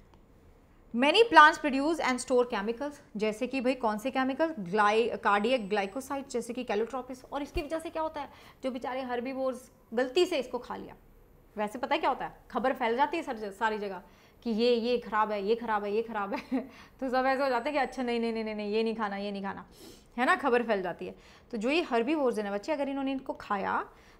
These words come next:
तो इनके डाइजेस्टिव सिस्टम में, रिप्रोडक्टिव सिस्टम में दिक्कत हो जाती है, मर भी सकते हैं। और क्या केमिकल्स हैं जो हमें नुकसान पहुंचा सकते हैं? और केमिकल्स है बच्चे, निकोटीन, कैफीन, स्ट्रिक्निन, क्विनिन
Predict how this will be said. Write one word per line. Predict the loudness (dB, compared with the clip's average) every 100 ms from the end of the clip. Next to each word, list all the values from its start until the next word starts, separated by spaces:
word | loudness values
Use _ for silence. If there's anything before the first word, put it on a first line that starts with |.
| -10
तो |
इनके | 0 2
डाइजेस्टिव | 4 2 0 -2 -4 -4
सिस्टम | -4 -4 -6 -4
में, | -2 -2 -6 -16 -20 _ -20 -10
रिप्रोडक्टिव | -2 -2 0 2 4 2 0 -4
सिस्टम | -4 -8 -4 -2
में | -2 -2 -6 -20 -20 -20 -20 -20 _ -6
दिक्कत | -6 -6 -8
हो | -6
जाती | -8 -6
है, | -4
मर | 0 0
भी | 0
सकते | -6 -10 -18 -20
हैं। | -20 -20 -20 -18 4
और | 12 12
क्या | 12 8
केमिकल्स | 10 8 8 4 4
हैं | 2
जो | 2
हमें | 2 2
नुकसान | 0 0 0 0
पहुंचा | 0 2 2
सकते | 2 -4 0
हैं? | 0 -2 -10 -20 -2
और | 8 8
केमिकल्स | 10 6 6 0 0
है | 0
बच्चे, | 0 0
निकोटीन, | 0 0 0 0 -2 -2
कैफीन, | 2 2 2 -2 -4 -4
स्ट्रिक्निन, | -4 -4 -2 -2 -2 -4
क्विनिन | -4 -2 0 -2 -4